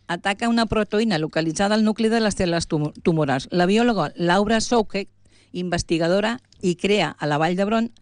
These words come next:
Institut d'Oncologia, ha aconseguit donar, després de més de vint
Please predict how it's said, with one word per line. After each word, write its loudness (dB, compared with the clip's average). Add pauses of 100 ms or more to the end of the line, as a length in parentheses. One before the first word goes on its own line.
(300)
Institut 0
d'Oncologia, 0
ha -6
aconseguit 0
donar, 0
després 0
de 0
més 0
de 2
vint 0